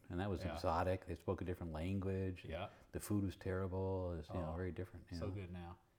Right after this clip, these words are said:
Speaker 2: Um, was it Ca-, Cancun or Cozumel?
Speaker 1: Our honeymoon was Cancun.
Speaker 2: Oh, okay. Um,
Speaker 1: I don't think they had Cozumel then. No.
Speaker 2: <laughs>
Speaker 1: You know.
Speaker 2: Uh, didn't you,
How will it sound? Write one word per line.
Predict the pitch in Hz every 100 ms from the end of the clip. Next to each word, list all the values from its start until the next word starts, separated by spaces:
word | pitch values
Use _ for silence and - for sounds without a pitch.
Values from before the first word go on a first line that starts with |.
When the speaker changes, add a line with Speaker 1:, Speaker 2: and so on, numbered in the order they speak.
| _
Speaker 2:
Um, | - 120 117 113 - - _ -
was | 143 147
it | -
Ca-, | 151 - - -
Cancun | 147 147 208
or | 120
Cozumel? | - 113 90 73 - - _ _ _ _ - -
Speaker 1:
Our | 85
honeymoon | 101 113 95
was | -
Cancun. | 95 82 101 90 82 104
Speaker 2:
Oh, | 123 117
okay. | 131 90 95 - _ 113
Um, | 113 104 98 98
Speaker 1:
I | 98
don't | 120
think | 87
they |
had | 80 107
Cozumel | - 82 80 80
then. | 78 80 -
No. | 82 - - -
Speaker 2:
<laughs> | 110 - - - 104
Speaker 1:
You | 113
know. | 87 - - - -
Speaker 2:
Uh, | 135 113 110 - - - -
didn't | 131 156
you, | 185 185